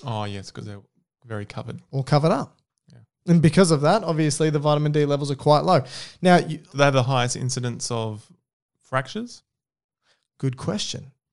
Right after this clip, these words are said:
Speaker 2: Let's now talk about what vitamin D does in the body.
Speaker 1: Okay.
Speaker 2: I said earlier on it helps absorb in the gut calcium, magnesium, phosphorus. Let's talk about cal-, calcium for a second. What it does is it increases blood calcium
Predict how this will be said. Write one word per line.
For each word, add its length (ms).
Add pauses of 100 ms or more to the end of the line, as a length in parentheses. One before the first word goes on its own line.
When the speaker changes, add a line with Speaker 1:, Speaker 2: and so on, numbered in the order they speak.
Speaker 2:
Let's 240
now 100
talk 260
about 220
what 140
vitamin 420
D 140
does 300
in 80
the 60
body. 260
Speaker 1:
Okay. 260
Speaker 2:
I 100
said 220
earlier 340
on 200
it 260
helps 340
absorb 720 (400)
in 140
the 80
gut 460 (320)
calcium, 560 (500)
magnesium, 640
phosphorus. 720 (720)
Let's 160
talk 120
about 180
cal-, 280
calcium 400
for 140
a 60
second. 360
What 160
it 140
does 300
is 100
it 160
increases 600
blood 500 (140)
calcium 580